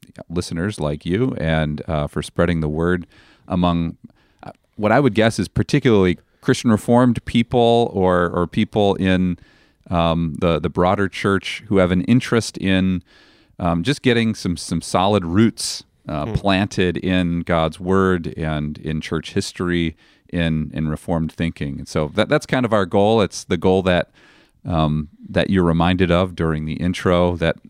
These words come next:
Speaker 1: has just played that you've listened to and, or maybe even skipped through, uh, if we wanna be
Speaker 2: <laughs>
Speaker 1: honest. Um, and, uh, we, we hope to continue presenting the, what is it, the, the vibrant,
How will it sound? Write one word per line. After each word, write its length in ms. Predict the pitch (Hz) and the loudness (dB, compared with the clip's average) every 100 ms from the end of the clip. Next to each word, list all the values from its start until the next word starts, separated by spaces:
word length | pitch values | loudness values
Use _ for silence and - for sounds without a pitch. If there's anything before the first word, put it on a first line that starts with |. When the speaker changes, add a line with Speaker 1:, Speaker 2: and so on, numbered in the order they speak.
| - | -6
Speaker 1:
has 240 | 87 82 | -4 -4
just 240 | 80 82 - | -4 -8 -4
played 280 | 87 82 | -2 -2
that 100 | 90 | -4
you've 200 | - 80 | -8 -6
listened 280 | 87 85 98 | -6 -6 -8
to 240 | - 95 107 | -4 -2 -2
and, 200 | 80 78 | -4 -6
or 100 | 90 | -6
maybe 280 | 82 85 82 | -4 -4 -4
even 260 | 76 82 | -6 -6
skipped 340 | 82 - 92 - | -10 -10 -12 -10
through, 340 | - 90 95 110 | -4 -2 -2 -4
uh, 200 | - 80 80 | -6 -6 -6
if 80 | - | -6
we 80 | |
wanna 180 | 80 82 | -2 -2
be 100 | 82 | 0
Speaker 2:
<laughs> 60 | 82 | 0
Speaker 1:
honest. 480 | 85 90 104 - - | 0 0 -2 -6 0
Um, 280 | 95 90 - - - - - - | 0 0 -4 -14 -20 -20 -20 -2
and, 380 | 98 95 92 | 0 2 2
uh, 360 | 90 85 82 87 | 2 2 2 0
we, 300 | 95 87 113 | -2 2 4
we 140 | 95 110 | 4 4
hope 200 | 120 - | 4 2
to 100 | - | -4
continue 500 | - 101 123 120 98 | 0 2 4 6 4
presenting 640 | - 95 95 95 98 90 | 0 -2 0 2 0 0
the, 320 | 87 90 82 - _ _ _ | -2 -4 -6 -10 _ _ _
what 140 | 92 | -6
is 120 | 87 80 | -4 -4
it, 120 | 76 | -6
the, 180 | 78 73 | -6 -6
the 160 | 82 | -6
vibrant, 600 | 76 87 104 107 110 101 | -2 0 0 0 -2 -4